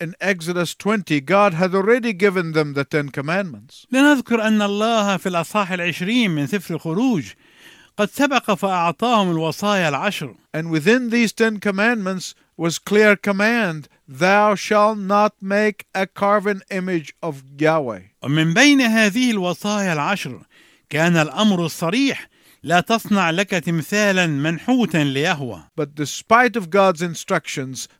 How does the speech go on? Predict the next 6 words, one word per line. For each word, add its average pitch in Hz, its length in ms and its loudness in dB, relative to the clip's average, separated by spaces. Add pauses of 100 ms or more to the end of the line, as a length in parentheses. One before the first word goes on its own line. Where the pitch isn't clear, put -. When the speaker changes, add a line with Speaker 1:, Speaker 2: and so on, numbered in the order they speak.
(100)
Speaker 1:
the 139 100 -4
people 180 440 -2
gave 156 420 0
in 156 380 -6 (100)
to 147 40 -10
compromise. 123 920 -12